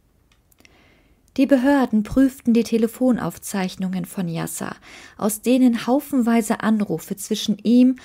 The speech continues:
und seinem Bruder Yassein vor und nach der Tat hervorgingen.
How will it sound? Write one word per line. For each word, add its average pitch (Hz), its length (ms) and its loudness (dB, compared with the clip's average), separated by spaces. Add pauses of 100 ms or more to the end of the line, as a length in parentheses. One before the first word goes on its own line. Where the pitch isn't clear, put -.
(200)
und 233 200 0
seinem 233 320 2
Bruder 220 520 0
Yassein 226 800 -4 (420)
vor 226 580 0
und 254 240 -4
nach 269 320 0
der 180 160 -6
Tat 175 380 -8
hervorgingen. 196 840 -8